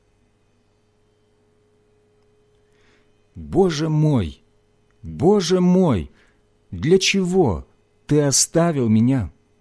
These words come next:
Псалом двадцать первый, второй стих.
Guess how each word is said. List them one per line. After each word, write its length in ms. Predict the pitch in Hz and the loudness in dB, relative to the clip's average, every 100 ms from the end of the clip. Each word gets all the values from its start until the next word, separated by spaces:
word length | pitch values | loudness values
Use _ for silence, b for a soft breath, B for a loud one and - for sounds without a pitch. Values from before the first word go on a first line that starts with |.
| _ _ _ _ _ _ _ _ _ _ _ _ _ _ _ | _ _ _ _ _ _ _ _ _ _ _ _ _ _ _
Псалом 580 | - - 117 156 208 143 | -6 -2 0 0 0 -2
двадцать 520 | 92 165 - 170 - | -4 -6 -6 -8 -6
первый, 500 | 123 117 95 78 67 _ _ _ _ _ _ - | -4 -2 -4 -8 -10 _ _ _ _ _ _ -20
второй 460 | 78 - 87 147 | -10 -4 -2 -2
стих. 560 | 160 - 98 71 - | -4 -6 -8 -10 -14